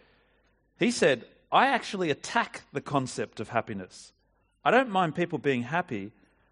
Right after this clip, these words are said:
but the idea that everything we do is part of the pursuit of happiness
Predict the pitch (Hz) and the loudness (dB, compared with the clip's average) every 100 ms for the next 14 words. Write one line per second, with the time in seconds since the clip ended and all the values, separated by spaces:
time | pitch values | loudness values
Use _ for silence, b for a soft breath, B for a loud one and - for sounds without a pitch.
0 | b 156 151 - 151 170 190 180 175 156 | b 4 4 2 2 6 6 4 0 0
1 | 135 151 156 160 156 170 151 135 113 - | -2 0 0 0 -4 -4 -4 -4 -6 -4
2 | 135 127 113 - b b b b _ 120 | -4 -2 -4 -8 b b b b _ -8
3 | 107 - - 156 156 143 120 - - 135 | -8 -10 0 4 4 2 -6 -12 -14 -14
4 | 117 - 147 160 - - 113 - - 160 | -14 -12 -8 -8 -8 -8 -8 -6 -4 -2
5 | 139 101 95 - | -2 -6 -8 -14